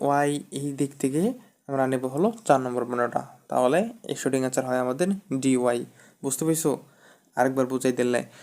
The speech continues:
এখানে এ হলো আমাদের ইংরেজি বর্ণমালার প্রথম, প্রথম অক্ষর, জেড হলো শেষের অক্ষর, বি হলো দ্বিতীয়তম অক্ষর শুরুর দিক থেকে, জে, ওয়াই হলো শেষের দিক থেকে দ্বিতীয় নম্বর, সি হলো প্রথম দিক থেকে তৃতীয় নম্বর,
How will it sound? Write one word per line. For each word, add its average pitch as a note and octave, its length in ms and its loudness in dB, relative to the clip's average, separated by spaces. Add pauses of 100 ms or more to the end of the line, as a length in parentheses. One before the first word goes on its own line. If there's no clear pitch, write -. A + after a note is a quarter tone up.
(400)
এখানে F3 400 4
এ D#3 200 6
হলো E3 200 4
আমাদের D#3+ 500 -2 (220)
ইংরেজি D3 380 2
বর্ণমালার C#3 480 2
প্রথম, C#3+ 420 0 (140)
প্রথম C#3+ 280 -2
অক্ষর, D#3 300 4 (240)
জেড C3+ 220 4
হলো E3 340 -2
শেষের C#3 300 2
অক্ষর, B2+ 340 0 (640)
বি E3 260 4
হলো F#3 400 6 (140)
দ্বিতীয়তম D#3+ 600 4
অক্ষর D#3+ 460 4 (520)
শুরুর D3 300 4
দিক D3 140 0
থেকে, F3 380 0 (460)
জে, D3+ 360 6
ওয়াই C#3+ 240 4
হলো E3+ 340 2 (200)
শেষের E3+ 360 -2
দিক D3 200 -2
থেকে - 180 -4
দ্বিতীয় C3+ 340 -2
নম্বর, B2+ 300 -2 (680)
সি - 300 2
হলো E3+ 300 4 (160)
প্রথম E3+ 300 0
দিক E3 180 2
থেকে - 240 -4
তৃতীয় D#3+ 320 0
নম্বর, E3+ 400 0